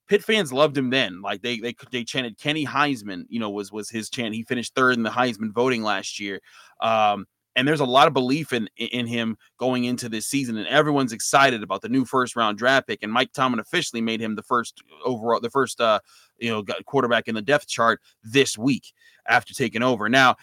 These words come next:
if you're looking at a stat line, I will say this, you know, you, he got, he threw three interceptions last week.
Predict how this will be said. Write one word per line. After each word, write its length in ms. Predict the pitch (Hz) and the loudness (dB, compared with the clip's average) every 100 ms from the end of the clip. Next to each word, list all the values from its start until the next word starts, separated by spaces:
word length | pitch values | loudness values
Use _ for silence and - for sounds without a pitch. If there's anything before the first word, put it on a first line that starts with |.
| _ | _
if 120 | 123 | -2
you're 100 | 135 | 2
looking 240 | 202 240 202 | 2 4 2
at 60 | |
a 60 | 131 | 2
stat 420 | - - 139 151 | -2 2 4 4
line, 220 | 165 170 | 4 4
I 80 | 127 | 4
will 220 | 113 135 | 4 2
say 240 | 135 139 120 | 2 2 0
this, 340 | 113 143 - | 2 0 0
you 60 | 127 | 0
know, 160 | 110 | 0
you, 220 | 90 110 107 | -2 -4 -4
he 140 | 127 | 2
got, 200 | 139 - | 2 2
he 120 | - 123 | -2 -6
threw 160 | 170 | -6
three 200 | - 147 | -2 0
interceptions 520 | 131 113 135 135 147 | 0 0 -2 -2 0
last 260 | 147 147 - | 6 6 4
week. 220 | 160 165 | -4 -4